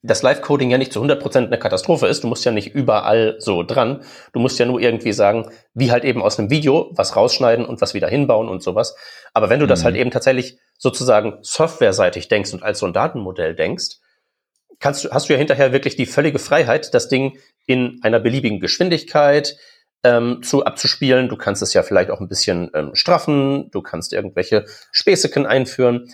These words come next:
Speaker 1: Wenn du halt wirklich die
Speaker 2: Mhm.
Speaker 1: Daten hast, dann kannst du ja das Tippen daraus wieder reproduzieren. Du musst nur das Tippen bereinigen. Und ich glaube, die Ebene, auf dem Video daran rumzuschneiden und dann halt ein Audio zu haben, bei dem du dann dabei auch noch gesprochen hast, ist halt Blödsinn.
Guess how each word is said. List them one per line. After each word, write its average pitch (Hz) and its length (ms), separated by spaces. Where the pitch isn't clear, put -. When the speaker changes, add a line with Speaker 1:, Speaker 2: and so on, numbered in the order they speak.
Speaker 1:
Wenn 131 160
du 139 80
halt 131 140
wirklich 101 180
die 92 60
Speaker 2:
Mhm. 92 40
Speaker 1:
Daten 143 280
hast, - 180
dann - 80
kannst 123 180
du 131 60
ja - 20
das - 160
Tippen 165 260
daraus 117 320
wieder 113 200
reproduzieren. 120 520
Du 85 60
musst - 160
nur 82 80
das 69 80
Tippen - 220
bereinigen. 92 560
Und 131 140
ich - 80
glaube, 135 220
die 117 180
Ebene, 139 380
auf 131 140
dem 110 140
Video 156 180
daran 110 200
rumzuschneiden 135 880
und 147 160
dann 110 100
halt 107 140
ein 98 100
Audio 147 260
zu - 140
haben, 123 320
bei 101 120
dem 123 120
du 120 80
dann 107 140
dabei 104 260
auch 127 100
noch 113 140
gesprochen 127 400
hast, - 240
ist - 180
halt 95 140
Blödsinn. - 460